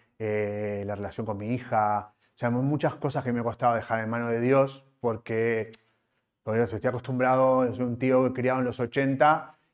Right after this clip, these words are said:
que a mí me han, nací en los setenta, pero me criaron en los ochenta. Eh,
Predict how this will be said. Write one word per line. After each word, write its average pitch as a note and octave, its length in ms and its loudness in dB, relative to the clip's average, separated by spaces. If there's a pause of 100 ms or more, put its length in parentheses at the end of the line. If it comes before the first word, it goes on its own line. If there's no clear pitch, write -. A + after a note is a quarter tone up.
que B2 120 -2
a A#2 100 -2
mí B2 60 -2
me C3 180 2
han, A#2 400 -2
nací G#2+ 240 -8
en A#2+ 140 0
los A2+ 80 -2
setenta, G#2+ 340 -4
pero G2+ 160 -6
me G2 100 -8
criaron G#2+ 260 -4
en - 20 -6
los G#2 120 -10
ochenta. G2 360 -14 (340)
Eh, A#2 500 4